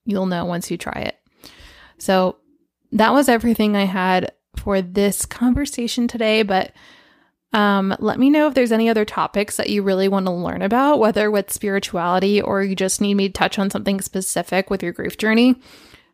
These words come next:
Um, I need to go back through some of our older episodes and see what, if there's anything I've missed that's really, really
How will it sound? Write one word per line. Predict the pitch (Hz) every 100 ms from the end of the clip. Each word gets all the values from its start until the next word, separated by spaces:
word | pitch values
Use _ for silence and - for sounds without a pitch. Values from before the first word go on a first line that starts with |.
| _
Um, | 220 202 190 185 - _ _ _ _ _ _ _ _ _ _ _ _ _ _ -
I |
need | 220 220
to |
go | 247
back | 202 202 -
through | 208
some | 208
of | 202 196
our | 196
older | - 196 185
episodes | 190 190 185 202 190
and | 190 196
see | - 190 190 190 185 - _ _ _
what, | - 202 196 -
if | 202
there's | 202 196
anything | 196 190 185
I've | 180 180
missed | 190 185 190 -
that's | 190 -
really, | 185 190 185
really | 185 180 180